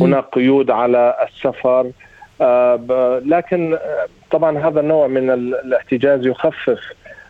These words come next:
آه، المخاطر، آه، على هؤلاء، ويسمح، آه، آه، لهم، آه، الالتزام بقوانين الهجرة. بالنسبة للعمل، طبعا حسب التأشيرة التي،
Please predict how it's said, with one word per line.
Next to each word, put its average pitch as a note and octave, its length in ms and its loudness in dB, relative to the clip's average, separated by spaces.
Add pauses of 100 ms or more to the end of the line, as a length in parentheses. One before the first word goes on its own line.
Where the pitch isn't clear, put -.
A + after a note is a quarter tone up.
(120)
آه، A#2+ 200 2
المخاطر، B2+ 920 -2 (100)
آه، A2+ 680 2 (440)
على C3 220 0
هؤلاء، B2 720 0
ويسمح، C3+ 920 -2 (420)
آه، A#2+ 640 0
آه، - 20 0
لهم، C#3 640 -2 (400)
آه، A#2 260 2
الالتزام C3 640 0
بقوانين B2 600 0
الهجرة. A2+ 260 0
بالنسبة F#3+ 500 -2
للعمل، D#3 880 0 (380)
طبعا C#3+ 360 0
حسب G3 400 -4
التأشيرة D#3 640 0
التي، C#3+ 560 0